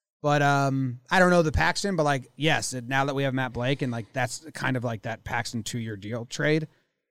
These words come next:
maybe not the injury-prone part of it, but a guy like that, like a two-year guy, if he's out there and you're bet-, you're saying, "We're gonna get this guy and we're gonna make him better."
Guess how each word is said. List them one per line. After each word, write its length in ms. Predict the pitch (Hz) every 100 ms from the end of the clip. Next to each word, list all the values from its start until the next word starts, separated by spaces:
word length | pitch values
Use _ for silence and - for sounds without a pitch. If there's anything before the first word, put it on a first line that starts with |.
| _ _ _ _ _ -
maybe 240 | 131 123
not 140 | 123 117
the 100 | 123
injury-prone 460 | 127 143 151 156
part 160 | 143 160
of 60 | 165
it, 100 | -
but 80 |
a 40 | 131
guy 160 | 143 131
like 180 | 123
that, 220 | 110 120 120
like 120 | 113
a 40 |
two-year 440 | - - 151 147 139
guy, 240 | 139 139
if 80 | 131
he's 140 | 107
out 220 | 110 127 -
there 240 | 131 131 127
and 140 | 127
you're 200 | 127 120 - - _ _ _ -
bet-, 300 | 160 175 151
you're 140 | 147
saying, 340 | - 143 123
"We're 200 | 120 135
gonna 160 | 151 165
get 200 | 156 143
this 120 | 139
guy 280 | 156 143 139
and 100 | 131 - _ _ - 127
we're 80 |
gonna 80 | 139
make 160 | 131 123
him 120 | 110
better." 340 | 98 101 92